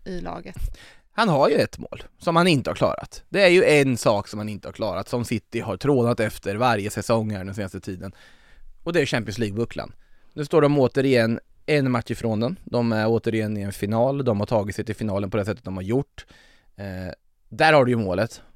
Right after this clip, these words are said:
Speaker 1: Mm.
Speaker 2: Det, det, det är ju självklart. Om de då skulle kombinera detta med en F A Cup-finalseger mot, eh, lokalrivalen Manchester United, långt ifrån otänkbart att de gör det, ja, då är det en trippel.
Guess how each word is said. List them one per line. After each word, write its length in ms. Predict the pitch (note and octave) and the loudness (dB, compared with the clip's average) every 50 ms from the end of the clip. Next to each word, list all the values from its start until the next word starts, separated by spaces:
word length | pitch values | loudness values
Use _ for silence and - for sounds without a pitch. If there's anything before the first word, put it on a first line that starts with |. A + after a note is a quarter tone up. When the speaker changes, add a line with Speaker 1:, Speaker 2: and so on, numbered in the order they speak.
| - _ A3+ | -20 _ -16
Speaker 1:
Mm. 220 | G#3+ G3+ F#3+ F#3 - | -16 -16 -16 -14 -8
Speaker 2:
Det, 160 | - B2+ B2 | -6 -6 -4
det, 520 | A#2+ A#2+ C#3 C3+ B2+ B2 A#2+ A#2+ A2 E2+ | 0 2 2 4 4 4 4 4 2 2
det 100 | G2+ A#2 B2+ | 2 2 2
är 20 | |
ju 100 | A#2+ G#2 | 2 2
självklart. 520 | G#2+ A#2 G2 F#2+ - - F#2 G2 - - - - - - - | 2 0 0 0 -2 -4 -4 -4 -4 -8 -14 -20 -20 -20 -20
Om 260 | - - - C3+ C3+ C3+ | -14 -2 0 2 4 4
de 160 | C3+ C3+ C3 | 4 4 4
då 120 | B2+ B2 | 4 2
skulle 580 | A#2+ - - B2+ B2 A#2 A#2 A2+ A2+ A2+ G#2+ G#2+ | 2 0 -2 0 2 4 4 4 4 4 2 0
kombinera 460 | - B2 A#2+ A#2+ A#2 A#2 A2+ A2 A2+ | 0 0 0 0 0 0 0 0 0
detta 280 | A2+ A2+ - - A2+ A2 | 0 -2 -2 -2 -2 -2
med 200 | A2+ A2 G#2+ G#2+ | -2 -2 -2 -2
en 120 | A2 A2+ | -2 -2
F 200 | A2+ G#2+ - - | -4 -4 -2 -4
A 60 | A2 | -4
Cup-finalseger 1120 | - - A#2 G#2 - _ - - - - A#2+ A2 G#2 G#2+ - - C3+ C#3+ D3+ C#3+ C#3+ C#3 | -2 -2 -2 -4 -4 _ -16 -12 -6 -4 -4 -2 -2 -4 -2 2 2 4 4 6 4 4
mot, 380 | C3 C3 B2 A2+ - _ - - | 4 4 2 2 0 _ -6 -6
eh, 280 | A2 G#2 G#2 G#2 G#2 | -4 -2 -2 -2 -2
lokalrivalen 680 | G#2+ A2 - - A2 G#2 G#2 G#2+ G#2 G#2+ G#2 G#2+ G#2+ G#2+ | -2 -2 0 0 0 0 0 0 0 0 0 0 0 0
Manchester 360 | A2 A2 G#2 G#2+ G2+ - A2 | 0 -2 -2 -2 -2 -2 -2
United, 460 | G#2+ A2+ A2+ A2+ A2 - C#3+ D3 C#3+ - - - - - - - _ _ | 0 0 0 0 0 0 -2 -4 -4 -6 -14 -20 -20 -20 -20 -20 _ _
långt 260 | B2 B2+ A2 A2 - | -2 0 0 0 -2
ifrån 200 | F#2 G#2+ A2 A2+ | -2 0 2 2
otänkbart 400 | A2+ G#2 A#2 A2+ G2+ G2 A#2 A2 | 2 2 2 0 2 2 0 0
att 60 | G#2+ | 0
de 140 | A2 A2 A2+ | 0 0 2
gör 200 | A2+ A2+ A2+ G#2+ | 2 4 4 4
det, 200 | G2+ A2+ A#2+ B2+ - _ _ _ _ _ _ _ | 4 2 2 2 0 _ _ _ _ _ _ _
ja, 80 | C#3+ | -2
då 120 | C3+ C3 B2+ | 0 2 2
är 80 | A2+ | 2
det 60 | G#2 | 0
en 80 | G2+ G#2 | -2 -4
trippel. 540 | - C3+ C3+ - - _ - - - - | 0 0 0 0 -2 _ -8 -8 -8 -10